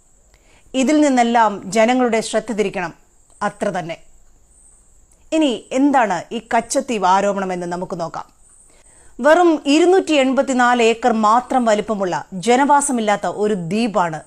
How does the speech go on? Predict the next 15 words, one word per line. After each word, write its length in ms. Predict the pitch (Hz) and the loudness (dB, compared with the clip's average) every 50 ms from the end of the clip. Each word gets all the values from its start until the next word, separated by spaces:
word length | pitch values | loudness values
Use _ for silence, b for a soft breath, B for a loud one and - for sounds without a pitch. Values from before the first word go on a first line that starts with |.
| - - 220 | -12 -8 -6
കച്ചത്തീവ്. 460 | 208 202 - 220 - 185 160 151 143 - _ _ b b b b b b b b b b b - | -6 -6 -6 -8 -8 -8 -10 -10 -12 -14 _ _ b b b b b b b b b b b 2
പതിനേഴാം 440 | 285 294 254 339 359 381 370 339 311 | 2 2 4 4 4 4 4 4 4
നൂറ്റാണ്ടിന് 400 | 285 277 254 - 254 247 240 240 | 4 2 2 2 2 2 2 2
മുമ്പുള്ള 640 | 240 226 233 220 220 233 220 208 190 180 - - - 208 | 0 0 0 0 0 2 2 2 2 0 -2 -6 -8 -2
രേഖയനുസരിച്ച് 880 | 202 220 247 254 247 - 277 262 208 208 - - 185 170 - 190 185 180 - - 233 | 0 0 0 0 -2 -2 0 0 0 0 -4 -6 -6 -8 -8 -8 -8 -6 -2 -2 -2
കച്ചത്തീവ് 540 | 233 - 294 269 - 240 208 185 185 180 175 - - - | -2 -2 -6 -6 -4 -4 -4 -2 -4 -6 -6 -8 -4 -2
പഴയ 280 | 247 254 254 277 277 269 | 0 2 2 2 2 2
സിലോണിന്റെ 540 | 262 - 226 202 208 214 214 214 208 196 | 0 -2 0 0 2 2 2 0 -2 -4
ഭാഗമാണ്. 580 | 190 170 160 185 190 175 185 170 160 156 156 160 - - _ B B B B B B B B - | -4 -2 0 0 0 0 -2 -6 -6 -10 -12 -14 -18 -20 _ B B B B B B B B 0
പിന്നീട് 320 | 330 349 349 370 359 285 | 0 2 4 2 2 2
ഈ 60 | 311 320 | 0 0
പ്രദേശം 680 | 262 - 269 240 247 240 233 - 247 226 220 - 190 | 0 -2 0 2 2 2 0 0 -4 -6 -6 -4 -2
രാമനാടിന്റെ 680 | 214 220 226 240 269 285 269 240 220 208 202 185 190 | 0 2 2 2 2 2 2 2 0 0 -2 -2 -6
ഭാഗമായി 560 | 190 170 185 185 202 196 220 208 196 185 180 175 | -6 -4 -2 -4 -2 0 0 0 0 -2 -2 -2
എന്ന് 220 | 175 180 180 | -4 -4 -4